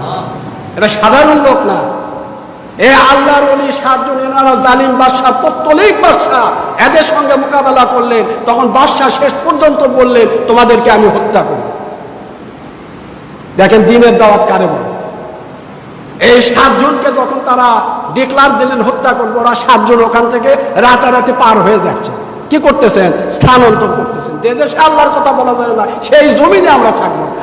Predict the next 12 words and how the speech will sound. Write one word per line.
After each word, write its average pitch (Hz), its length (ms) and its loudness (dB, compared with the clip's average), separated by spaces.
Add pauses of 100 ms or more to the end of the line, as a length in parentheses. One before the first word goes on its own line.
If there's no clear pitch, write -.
আমরা 247 280 4
এই 233 140 6
দেশই 247 280 0
ছেড়ে - 160 -4
দেব। - 100 -6 (1000)
এখন 269 240 4
এই 277 120 6
সাতজন 277 520 2
লোক 269 280 2
যাচ্ছেন 247 380 0
আল্লাহর 226 320 2
ওলি 208 380 -2